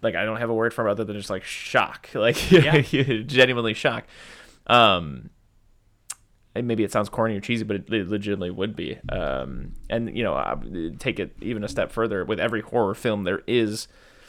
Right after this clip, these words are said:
Speaker 1: uh, an element of this, but, you know, specific to this situation, like, we, again, what happens next? The sun comes up, and then he's wanted for killing all of his friends in a cabin.
Speaker 2: Yeah.
Speaker 1: That's where that movie goes.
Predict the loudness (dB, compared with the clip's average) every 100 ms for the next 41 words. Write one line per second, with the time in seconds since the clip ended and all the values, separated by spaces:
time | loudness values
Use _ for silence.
0 | -20 _ -4 0 0 0 -2 -2 -2 -2
1 | -4 -4 -6 -2 -4 -4 -8 -2 -2 -2
2 | -8 -8 -8 -8 -10 -8 -10 -10 -10 -12
3 | -10 -10 -10 -12 -12 -14 -16 -12 -8 -4
4 | -4 -4 -6 -4 -6 -4 -6 -6 -10 -10
5 | -10 -14 -20 -20 _ _ _ _ _ _
6 | _ _ _ -10 -4 -4 -4 -6 -4 -2
7 | -4 -4 -6 -4 -2 -2 -2 -6 -10 _
8 | _ _ _ _ _ _ _ _ _ 0
9 | 0 2 2 0 -2 -4 -4 -2 -2 -4
10 | -4 -4 -6 -6 -4 -4 -6 -14 -6 -4
11 | -4 -2 -2 0 -2 -2 -4 -2 0 0
12 | -2 -8 -20